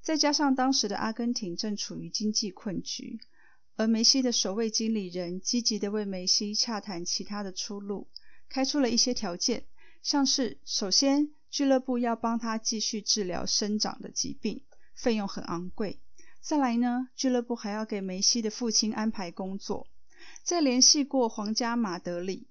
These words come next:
和马德里竞技这两支球队都没有结果，最后梅西去了巴塞隆纳。经纪人表示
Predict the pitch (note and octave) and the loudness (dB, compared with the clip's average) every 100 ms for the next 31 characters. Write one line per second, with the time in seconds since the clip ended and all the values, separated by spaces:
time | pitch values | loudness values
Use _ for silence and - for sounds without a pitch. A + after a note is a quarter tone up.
0 | - - - A3+ G3+ F#3 F#3 G3 - - | -20 -6 -2 0 0 -2 -2 -2 -2 -2
1 | A3 - A3+ - - - - - A#3 F3 | -2 -2 -4 -6 -12 -16 -2 2 2 0
2 | - - A#3 - F3 D#3+ G#3+ - - A#3 | -2 -2 -2 -2 -4 -2 -2 -4 -4 0
3 | A3+ G#3 G3+ - G3 - - - - - | 2 0 -2 -4 -4 -6 -8 -12 -14 -16
4 | - - - - C#4+ A#3+ A#3+ G#3+ G#3 G#3 | -16 -18 -6 2 2 4 2 2 2 4
5 | B3+ A#3+ B3+ F#3 F#3+ G#3 A#3 G3 F3 F#3 | 4 2 0 -2 -2 -2 -2 -4 -4 -4
6 | G3+ - G#3+ - - - - - - - | -6 -8 -14 -20 -20 -20 -20 -20 -20 -20
7 | - - D#4 E4 B3 G#3 - - - G3 | -6 0 2 4 4 2 2 4 4 2
8 | - | -6